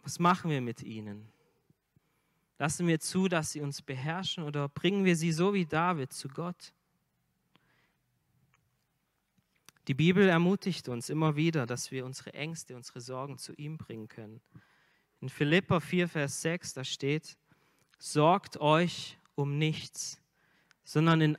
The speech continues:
allen Anliegen lasst eure Bitten im Gebet und Flehen mit Danksagung vor Gott kund werden." Hier schreibt Paulus an die Philipper und er sagt, "Sorgt euch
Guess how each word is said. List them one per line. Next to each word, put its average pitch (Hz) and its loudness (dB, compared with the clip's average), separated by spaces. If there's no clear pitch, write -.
allen 196 2
Anliegen 123 -2
lasst 135 -8
eure 131 -4
Bitten 175 -2
im 151 2
Gebet 147 4
und 139 -4
Flehen 156 2
mit 127 -6
Danksagung 135 -4
vor - -8
Gott 117 -8
kund 131 -12
werden." 110 -14
Hier 143 -2
schreibt 160 2
Paulus 165 2
an 147 0
die 143 -6
Philipper 147 -4
und 123 -2
er 120 -4
sagt, 127 -6
"Sorgt - -2
euch 160 -4